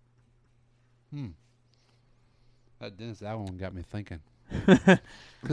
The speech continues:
Speaker 3: telling
Speaker 1: mean,
Speaker 3: you, if
Speaker 1: if
Speaker 3: we
Speaker 1: they,
Speaker 3: win ten games,
Speaker 1: if
Speaker 3: he's
Speaker 1: they
Speaker 3: gonna
Speaker 1: win,
Speaker 3: get it.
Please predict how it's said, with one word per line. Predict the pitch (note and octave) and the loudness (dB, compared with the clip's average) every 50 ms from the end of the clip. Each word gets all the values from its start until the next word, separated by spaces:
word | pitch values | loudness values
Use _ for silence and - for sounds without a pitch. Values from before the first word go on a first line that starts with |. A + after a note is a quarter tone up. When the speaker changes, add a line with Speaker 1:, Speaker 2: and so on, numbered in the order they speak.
| D#3 | 4
Speaker 3:
telling | C#3+ C#3 C3+ C3+ | 6 6 6 6
Speaker 1:
mean, | C3+ B2+ | 4 4
Speaker 3:
you, | B2 C3 | 4 2
if | C3+ | 4
Speaker 1:
if | B2 | 6
Speaker 3:
we | C#3 D3 | 8 10
Speaker 1:
they, | D3+ D#3 | 10 10
Speaker 3:
win | F3 F3 C#3+ | 10 8 6
ten | - E3 E3+ E3+ E3 | 6 6 6 6 6
games, | D3 D#3 E3 E3+ F3 E3 D3+ C3+ A2+ | 6 6 6 6 6 6 4 4 4
Speaker 1:
if | A2 | 6
Speaker 3:
he's | C#3 | 8
Speaker 1:
they | D3+ | 10
Speaker 3:
gonna | F3 F3 E3+ D#3+ C3 | 10 10 10 10 8
Speaker 1:
win, | B2 | 6
Speaker 3:
get | C3+ C#3 C3 B2 | 6 4 4 4
it. | - - - | 2 -2 -8